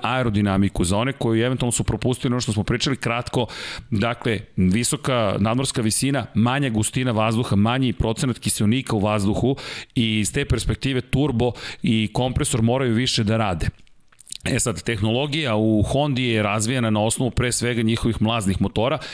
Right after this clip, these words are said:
Nije to mlazni motor, to više liči na dizel u poslednje vreme, Formula jedan, s obzirom na činjenicu da su došli do stadijuma kompresije i temperatura koje se razvijaju u cilindru da mogu bez svećica gotovo da, da, da upale smešu.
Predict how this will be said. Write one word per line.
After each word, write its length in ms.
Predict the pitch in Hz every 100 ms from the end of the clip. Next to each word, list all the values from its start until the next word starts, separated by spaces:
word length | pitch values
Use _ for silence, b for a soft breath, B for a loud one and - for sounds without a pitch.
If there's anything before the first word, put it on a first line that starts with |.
| B -
Nije 220 | 110 117
to 120 | 113
mlazni 360 | 107 110 90 95
motor, 340 | 101 110 110
to 300 | 110 120 -
više 320 | 107 147 -
liči 200 | 160 156
na 80 | 156
dizel 400 | 101 135 120 104
u 80 | 90
poslednje 400 | 98 107 113 107
vreme, 300 | 104 110 95
Formula 400 | - 107 104 98
jedan, 320 | 98 113 110 B B -
s 100 | 123
obzirom 300 | 113 123 117
na 80 |
činjenicu 420 | 110 127 123 107 101
da 120 | 110
su 140 | -
došli 280 | 104 117 -
do 40 | 113
stadijuma 320 | 131 127 113
kompresije 680 | - 123 113 139 - 123 110
i 40 |
temperatura 600 | - 104 113 107 135 127
koje 160 | - 110
se 140 | 113
razvijaju 480 | 101 110 117 123 127
u 40 |
cilindru 400 | 98 127 135 120
da 80 | 104
mogu 260 | 107 117 113
bez 200 | 117 104
svećica 500 | - 117 117 113 95
gotovo 340 | 87 98 104
da, 80 | 95
da, 360 | - 104 98 101
da 120 | 104
upale 320 | 107 123 110
smešu. 420 | 95 107 107 -